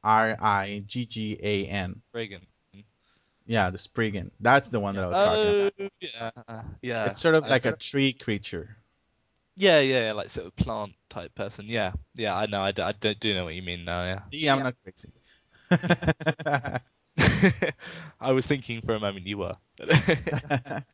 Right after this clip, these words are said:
Speaker 1: No, it's 'cause there's also so many creatures that you don't really know, you know, exactly what they are.
Speaker 2: Yeah, yeah.
Speaker 1: Uh, yeah, the, one of those was, you know, it was two of them, and they, they just kept going at me, and, and they killed me pretty fast. And then once I, I,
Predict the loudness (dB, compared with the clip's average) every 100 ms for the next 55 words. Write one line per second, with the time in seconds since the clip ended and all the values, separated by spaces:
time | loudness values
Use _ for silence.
0 | -20 -16 2 6 6 4 0 2 2 2
1 | -2 4 4 4 -4 -2 -2 -4 -2 -2
2 | -2 -2 -2 0 2 0 0 4 4 6
3 | 2 2 2 2 2 0 2 4 2 2
4 | 2 4 4 4 6 6 6 6 2 _
5 | _ -18 -2 2 6 8 10 8 2 _
6 | _ _ _ _ _ _ _ _ _ -4
7 | 6 10 10 8 4 2 4 4 4 0
8 | 0 -2 -6 -6 -10 -6 -2 0 4 4
9 | 4 2 2 2 2 -2 -4 0 4 6
10 | 6 2 2 0 0 -2 0 2 2 2
11 | 2 0 0 0 -2 -2 -2 -4 -14 -20
12 | _ 2 4 6 6 6 2 0 0 0
13 | 2 4 4 2 0 4 4 4 6 6
14 | 6 4 2